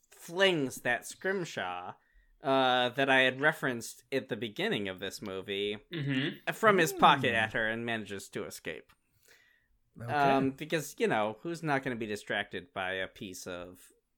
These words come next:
Speaker 1: uh, whale tooth? Um,
Speaker 3: Most
Speaker 1: that
Speaker 3: people,
Speaker 1: is
Speaker 3: except for you personally, I would
Speaker 1: I think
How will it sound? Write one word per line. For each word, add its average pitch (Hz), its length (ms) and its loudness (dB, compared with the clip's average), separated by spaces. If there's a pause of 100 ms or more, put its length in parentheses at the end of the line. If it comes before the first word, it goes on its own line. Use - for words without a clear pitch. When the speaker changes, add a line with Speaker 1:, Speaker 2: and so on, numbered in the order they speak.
(360)
Speaker 1:
uh, - 60 -20 (420)
whale 101 600 -2 (840)
tooth? 82 320 -14 (800)
Um, 87 420 -16
Speaker 3:
Most 427 220 -2
Speaker 1:
that - 60 0
Speaker 3:
people, 294 240 4
Speaker 1:
is 226 60 4
Speaker 3:
except - 260 2
for 180 200 0
you 127 500 -2
personally, 101 600 -8
I 98 140 -12
would 92 120 -12
Speaker 1:
I 440 140 -2
think 151 220 -4